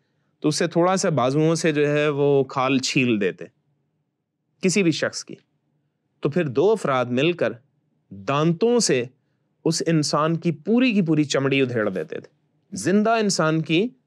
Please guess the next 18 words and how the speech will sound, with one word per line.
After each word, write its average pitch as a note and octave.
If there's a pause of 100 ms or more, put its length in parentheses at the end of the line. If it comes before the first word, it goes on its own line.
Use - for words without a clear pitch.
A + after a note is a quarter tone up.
वो C#3
खाल D3
उतार C#3
देते A2
थे -
इस B2+
अंदाज F2
में। - (880)
ये F3+
अपने D#3
गुस्से B2+
का -
इजहार G2
था। - (440)
वहशत G3
और D#3+
बर्बरियत C3
का D3+